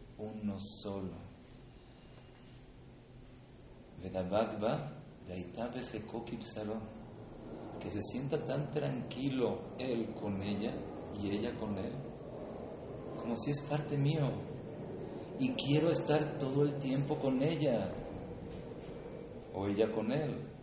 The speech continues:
Bekayasher hacer, dice, Akadosh Baruj Hu tuvo que hacer un tema impresionante, que la persona pueda querer, la persona tenga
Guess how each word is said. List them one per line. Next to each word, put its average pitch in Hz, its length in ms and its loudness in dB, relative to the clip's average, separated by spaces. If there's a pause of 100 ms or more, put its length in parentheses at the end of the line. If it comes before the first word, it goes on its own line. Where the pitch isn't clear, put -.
(640)
Bekayasher 98 600 0
hacer, 147 520 0
dice, 139 300 2
Akadosh 131 420 2
Baruj 135 280 2
Hu 139 80 2 (140)
tuvo 139 340 4
que 131 160 0
hacer 135 380 4
un 135 240 0
tema 135 240 0
impresionante, 131 1160 4 (460)
que 113 120 6
la 113 100 10
persona 123 480 6
pueda 131 320 10
querer, 131 580 8 (600)
la 117 160 2
persona 127 560 8
tenga 139 640 10